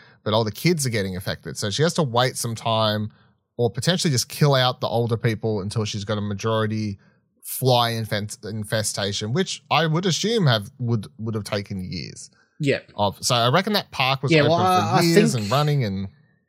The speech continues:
Speaker 2: somebody on Reddit, I can't, I don't remember the name to give credit to. I think they worked out to be about twenty-three years from Caleb's death to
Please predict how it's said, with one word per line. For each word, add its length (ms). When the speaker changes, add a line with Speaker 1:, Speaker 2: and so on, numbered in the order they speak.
Speaker 2:
somebody 480
on 140
Reddit, 260
I 80
can't, 440
I 140
don't 180
remember 280
the 60
name 180
to 60
give 160
credit 240
to. 100
I 40
think 200
they 80
worked 320
out 160
to 80
be 100
about 300
twenty-three 520
years 300
from 300
Caleb's 480
death 320
to 440